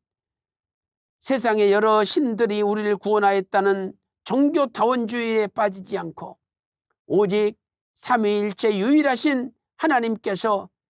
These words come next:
우리를 구속하였음을 믿고 끝까지 고백하는 신실한 믿음을 가질 수 있도록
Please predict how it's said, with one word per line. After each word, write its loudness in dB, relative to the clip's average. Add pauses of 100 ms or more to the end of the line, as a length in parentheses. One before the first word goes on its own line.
(180)
우리를 2
구속하였음을 0
믿고 -2 (100)
끝까지 -6
고백하는 -2 (480)
신실한 0
믿음을 0
가질 -4
수 -6
있도록 0